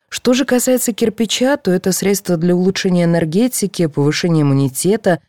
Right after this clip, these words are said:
оберег от сглаза. Камень омолаживает его владельца, отражает весь негатив. В общем, волшебная вещь. Но купить его можно только у колдуна, живущего далеко от Москвы.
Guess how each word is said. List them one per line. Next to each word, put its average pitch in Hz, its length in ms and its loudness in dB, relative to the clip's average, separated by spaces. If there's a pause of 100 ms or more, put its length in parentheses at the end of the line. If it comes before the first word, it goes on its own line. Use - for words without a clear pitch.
(160)
оберег 156 520 0
от 131 120 0
сглаза. 165 600 0 (480)
Камень 302 400 2
омолаживает 180 600 0
его 147 220 0
владельца, 147 680 -2
отражает 143 500 -2
весь 151 240 -2
негатив. 190 500 -2 (300)
В 233 60 0
общем, 240 480 0
волшебная 170 600 0
вещь. - 280 -6 (480)
Но 330 260 4
купить 392 400 0
его 330 160 4
можно 339 400 2
только 330 340 0
у 262 100 4
колдуна, 240 500 2
живущего 226 560 0
далеко 220 380 2
от 240 120 0
Москвы. 170 540 0